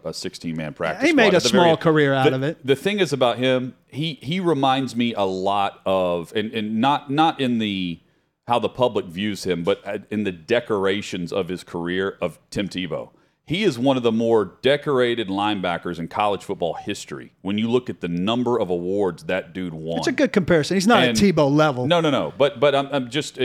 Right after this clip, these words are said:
Speaker 1: in terms of what he did in college versus what he did in the pros. And Tebow's more accomplished in the pros, quite frankly. But, you know, he's drafted by the Chargers. Nothing panned out there. Um, and, you know, it was just a, a,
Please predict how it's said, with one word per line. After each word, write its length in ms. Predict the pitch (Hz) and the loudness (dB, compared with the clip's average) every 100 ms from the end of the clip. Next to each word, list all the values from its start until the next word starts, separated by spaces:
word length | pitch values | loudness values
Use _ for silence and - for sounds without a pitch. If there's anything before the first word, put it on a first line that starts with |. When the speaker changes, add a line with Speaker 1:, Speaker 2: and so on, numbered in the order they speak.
| 120 | 0
Speaker 1:
in 120 | 127 | -2
terms 340 | 117 151 143 123 | -2 0 0 -2
of 100 | 104 | 0
what 140 | 143 | 0
he 100 | 131 | 0
did 140 | 135 123 | -2 -2
in 80 | |
college 380 | 98 120 120 113 | -2 0 2 0
versus 320 | 98 104 98 | -2 -8 -6
what 160 | 92 107 | -2 -2
he 40 | |
did 140 | 98 104 | -2 -4
in 60 | |
the 60 | 90 | -4
pros. 440 | - 101 90 76 - _ _ | -2 0 0 -4 -10 _ _
And 100 | - | -10
Tebow's 340 | - 170 151 95 | -6 0 0 0
more 140 | 101 | 0
accomplished 460 | 90 104 92 85 - | -2 -2 -6 -6 -10
in 80 | 76 | -10
the 60 | |
pros, 360 | - 143 117 80 | -4 0 0 -2
quite 220 | 90 80 | -4 -4
frankly. 480 | 123 139 123 78 85 _ _ _ - | -2 -4 -4 -8 -8 _ _ _ 0
But, 320 | 117 110 - _ - | 2 2 -4 _ -4
you 80 | 113 | -2
know, 80 | |
he's 120 | 104 98 | -2 0
drafted 360 | 123 151 127 | 2 0 0
by 140 | 117 113 | 0 0
the 80 | |
Chargers. 680 | 107 113 110 110 110 107 104 | 0 0 2 2 -2 -6 -6
Nothing 380 | 92 110 127 110 | -4 -2 -2 -6
panned 300 | - 113 101 | -4 -2 0
out 240 | 98 98 | 0 -2
there. 480 | - 92 90 92 92 _ _ _ - | -2 -2 0 -2 -4 _ _ _ -4
Um, 580 | 90 87 82 82 80 - _ | -2 0 -2 -4 -8 -12 _
and, 340 | 117 110 107 101 - | -4 -2 -4 -8 -6
you 100 | 123 | -2
know, 100 | 120 | 0
it 120 | 127 | 0
was 120 | 120 | -2
just 240 | - 143 147 | -6 -2 4
a, 400 | 117 95 82 - _ _ 104 | 4 4 0 -6 _ _ -6
a, 140 | 110 | -4